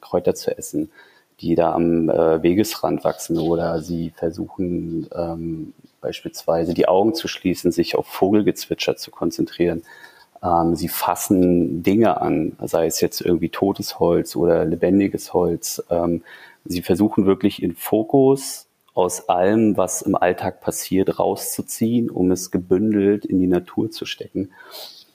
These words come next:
Und, ähm, das soll auch eine heilende Wirkung haben. Ähm, ist natürlich, klingt erstmal esoterisch, das Ganze. Ähm, aber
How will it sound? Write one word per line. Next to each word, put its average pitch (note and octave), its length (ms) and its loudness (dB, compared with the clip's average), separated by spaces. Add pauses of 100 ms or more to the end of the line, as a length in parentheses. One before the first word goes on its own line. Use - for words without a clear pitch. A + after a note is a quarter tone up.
Und, F#2 400 2
ähm, F2+ 300 2
das - 200 -2
soll F#2 360 4
auch A2 420 2
eine G2+ 580 2 (160)
heilende G2+ 480 2
Wirkung F#2+ 380 0
haben. A#2 560 0 (720)
Ähm, F2+ 240 2
ist - 140 -4
natürlich, G2 440 0
klingt - 220 -2
erstmal - 320 -2
esoterisch, A2 720 0
das - 180 -4
Ganze. C#3 460 0 (600)
Ähm, F#2 360 2
aber F#2 800 4